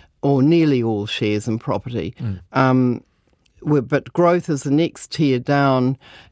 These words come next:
Speaker 1: and they're largely shares,
Speaker 2: Mm.
Speaker 1: whereas balance tends to be fifty fifty shares and bonds and
Speaker 2: Mm.
Speaker 1: some cash, and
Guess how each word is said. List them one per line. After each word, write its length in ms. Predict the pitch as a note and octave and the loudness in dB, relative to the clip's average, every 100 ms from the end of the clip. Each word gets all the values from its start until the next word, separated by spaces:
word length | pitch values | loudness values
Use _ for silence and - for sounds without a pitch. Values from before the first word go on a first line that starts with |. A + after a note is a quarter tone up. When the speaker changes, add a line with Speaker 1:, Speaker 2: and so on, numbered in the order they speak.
| _ | _
Speaker 1:
and 260 | D3 C3 C3 | 0 2 2
they're 180 | C#3 B2+ | 2 2
largely 720 | C3+ D3 D3+ D3+ - A2+ G#2 | 2 2 2 0 -4 -4 -4
shares, 720 | - A2 G2 F2 G#2+ - - B2+ | -4 -2 0 -2 -4 -10 -12 -8
Speaker 2:
Mm. 200 | G2 F#2 | -8 -2
Speaker 1:
whereas 260 | C3 B2+ - | 0 -2 -2
balance 580 | D#3 D3+ C#3+ - - - | 0 2 0 -4 -12 -10
tends 500 | D3 F3+ F3 F3+ - | -2 0 0 -2 -6
to 100 | C3+ | -6
be 260 | C#3+ C3+ B2+ C#3 B2 | -2 -2 -4 -8 -16
fifty 560 | - G#3 G3+ - G#3 | -4 -4 -4 -6 -8
fifty 400 | F#3 F#3 F3+ E3+ | -4 -8 -4 -6
shares 640 | D#3+ - D3+ D3 D3 - - - | -4 -4 0 0 -2 -4 -12 -6
and 480 | C3 B2 B2 B2+ - | -4 -2 -2 -6 -2
bonds 580 | D3+ D3 C#3+ D3 C#3 - | 0 2 0 -2 -4 -6
and 220 | A#2+ G#2 | -6 -6
Speaker 2:
Mm. 60 | |
Speaker 1:
some 120 | F#2 A2 | -8 -8
cash, 540 | D3 C3+ C3 - - - | -2 -2 -2 -6 -16 -8
and 420 | B2+ A#2+ B2 | -4 -2 -4